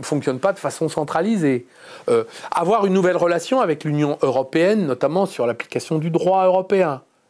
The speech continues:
Il y a beaucoup de choses à refaire. Donner le pouvoir, de temps en temps, euh, à la volonté populaire à travers les référendums, d'initiatives populaires.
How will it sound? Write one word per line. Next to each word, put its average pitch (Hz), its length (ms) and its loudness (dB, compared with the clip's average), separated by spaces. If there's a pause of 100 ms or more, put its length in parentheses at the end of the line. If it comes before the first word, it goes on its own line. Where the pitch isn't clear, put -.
Il - 40 -6
y - 20 -4
a - 40 -10 (360)
beaucoup - 180 -4
de 170 60 -6
choses 214 180 -2
à 165 80 0
refaire. 135 220 -8 (360)
Donner 202 360 2
le 185 80 -2
pouvoir, 220 580 2
de 143 100 0
temps 151 220 0
en 156 120 0
temps, 254 340 -2 (440)
euh, 127 140 2
à 139 80 -2
la 143 80 4
volonté 139 360 0
populaire 185 460 0
à 196 60 0
travers 160 300 0
les 156 80 2
référendums, 175 680 0
d'initiatives 170 760 0
populaires. 185 680 -2